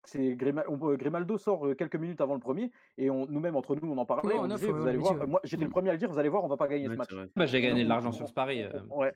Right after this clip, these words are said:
Speaker 1: on menait deux zéro et avant même de prendre le premier, on sa-, on savait qu'on allait pas gagner. Et c'est,
Speaker 2: Ouais.
Speaker 1: tu sens que les joueurs, en fait, d'un coup, t'as une espèce d'électrochoc qui se passe dans leur tête et ils sont, ils sont fébriles, ils ont peur d'y aller, ils ont, c'est plus pareil, tu sais pas ce qui se passe. Et c'est genre, euh,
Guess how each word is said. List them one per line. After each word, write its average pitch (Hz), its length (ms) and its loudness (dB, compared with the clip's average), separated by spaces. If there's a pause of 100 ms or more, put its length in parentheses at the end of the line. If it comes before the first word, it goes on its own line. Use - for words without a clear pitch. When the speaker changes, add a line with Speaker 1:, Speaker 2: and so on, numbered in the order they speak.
(280)
Speaker 1:
on 269 100 2
menait - 260 6
deux 190 80 4
zéro 220 300 4
et - 580 0
avant 180 240 2
même 254 200 2
de 226 60 2
prendre 208 220 0
le 196 80 4
premier, 208 240 0
on 226 100 0
sa-, 185 200 0
on 185 80 -4
savait 202 240 0
qu'on 208 100 -2
allait 202 140 0
pas 202 100 -2
gagner. 196 380 -6
Et 135 140 -6
c'est, 139 160 -6 (160)
Speaker 2:
Ouais. 160 60 -10
Speaker 1:
tu 175 120 -10
sens 190 200 -2
que 165 120 -2
les 156 80 0
joueurs, 196 180 -4
en 185 100 -4
fait, 240 160 -6 (380)
d'un 139 140 -6
coup, 285 280 -2
t'as 143 120 -2 (100)
une 143 100 -4
espèce 143 260 -4
d'électrochoc 185 420 -2
qui - 80 -20
se - 40 -20
passe 151 140 -2
dans 131 60 -2
leur 131 120 0
tête 277 140 -6
et - 60 -2
ils 269 80 -2
sont, - 280 -6
ils - 60 -20
sont - 100 -6
fébriles, 226 460 0 (260)
ils 139 140 -4
ont 139 80 0
peur 143 220 0
d'y 127 100 -2
aller, 226 240 2
ils 147 240 -4
ont, 139 220 -2
c'est 127 140 -8
plus 190 120 -6
pareil, 220 300 -2
tu - 100 -20
sais 127 60 -12
pas 190 100 0
ce - 60 -16
qui 214 80 -12
se - 60 -20
passe. 170 220 -2
Et 127 80 -6
c'est 120 200 -4
genre, 120 240 2
euh, 120 80 2